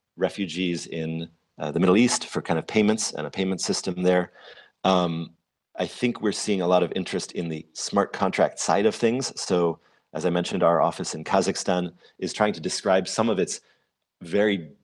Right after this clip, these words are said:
difficult and, uh, and, and complicated contractual stuff, uh, in a way that could be publicly accessed. So those are the, those are sort of the initial pointers that we see.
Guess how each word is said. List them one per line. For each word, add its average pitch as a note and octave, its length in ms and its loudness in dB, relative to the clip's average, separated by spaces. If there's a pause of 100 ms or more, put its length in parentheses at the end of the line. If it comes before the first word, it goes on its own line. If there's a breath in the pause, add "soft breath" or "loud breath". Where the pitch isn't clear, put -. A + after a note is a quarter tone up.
difficult F#2+ 440 -2
and, D#2+ 200 -6
uh, D2+ 260 -2 (120)
and, D#2+ 200 -8 (400 soft breath)
and D#2+ 220 -8
complicated F#2 540 0
contractual F#2 800 2
stuff, - 400 -2 (320 soft breath)
uh, D#2 240 -6 (880)
in G#2+ 100 0
a G2+ 40 0
way F#2 140 2
that E2+ 140 -2
could E2+ 160 -12
be - 0 -
publicly E2 360 -6
accessed. - 480 -4 (220 loud breath)
So - 140 2
those C3 220 4
are D3 60 6
the, G#2 280 4
those B2+ 140 0
are B2 100 2
sort - 180 -6
of G2+ 40 0
the G2 60 2
initial F#2+ 320 -2 (100)
pointers F2 400 -8
that F2 120 -8
we E2 100 -10
see. E2 320 -8